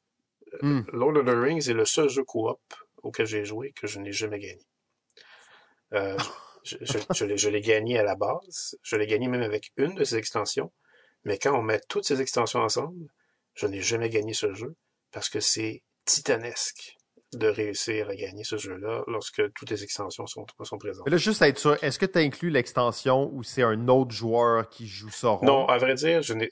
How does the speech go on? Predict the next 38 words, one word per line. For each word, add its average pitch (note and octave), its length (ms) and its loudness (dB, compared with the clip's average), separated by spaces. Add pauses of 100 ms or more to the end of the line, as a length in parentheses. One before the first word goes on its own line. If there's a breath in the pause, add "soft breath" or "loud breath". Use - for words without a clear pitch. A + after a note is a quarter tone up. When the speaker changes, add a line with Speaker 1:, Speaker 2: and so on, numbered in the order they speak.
Speaker 1:
quand B2+ 100 4
je A#2+ 100 -2
parle E3+ 180 6
de C#3 40 2
toutes C#3+ 140 2
les B2+ 140 4
extensions, A#2+ 460 2
c'est - 140 -4
toutes C3 140 -6
les A#2 160 -4
extensions A#2 440 -2
sans A#2+ 300 4
l'extension A2 460 0
Sauron, A#2 460 2
Speaker 2:
Donc, B2+ 120 6
Speaker 1:
parce - 180 2
Speaker 2:
qui, B2+ 180 -4
qui - 200 -6
conserve C#3+ 560 8
le A#2 80 4
fait C3+ 160 2
que - 60 -4
c'est C3 80 2
un A2 100 4
jeu G#2+ 140 -2
coopératif A2 720 0
pur, F#2+ 440 -6
là, F#2 100 -10
pas A2+ 140 -4
qu'il A#2 120 -4
y - 20 4
a G#2 80 4
un, G2+ 200 0
un A2+ 200 -2
contre G2+ 300 -6
tous. F2+ 460 -12
Speaker 1:
Oui, A2+ 240 2 (280)
absolument. G#2 380 -2